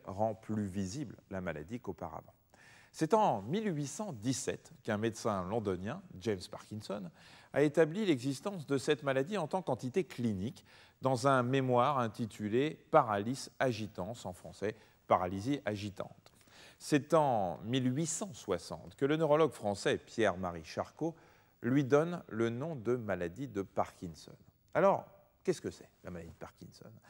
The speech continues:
Eh bien, c'est un trouble neurodégénératif progressif qui affecte les mouvements ou le contrôle des mouvements, en particulier la parole, et ce que l'on appelle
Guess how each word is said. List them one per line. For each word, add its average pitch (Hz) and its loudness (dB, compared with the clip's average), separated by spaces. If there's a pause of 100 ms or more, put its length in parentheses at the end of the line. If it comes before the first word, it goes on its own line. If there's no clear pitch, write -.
(440)
Eh 135 6
bien, 208 4
c'est 170 2
un 156 4
trouble 127 -2 (140)
neurodégénératif 101 0
progressif 113 0 (320)
qui - 6
affecte 143 4
les 107 4
mouvements 135 -2
ou 117 -2
le 113 4
contrôle 151 -4
des 107 -4
mouvements, 92 -6 (280)
en 98 -2
particulier 98 -2
la 80 -6
parole, 87 -4 (340)
et 127 2
ce 123 -10
que - 0
l'on 139 2
appelle 127 4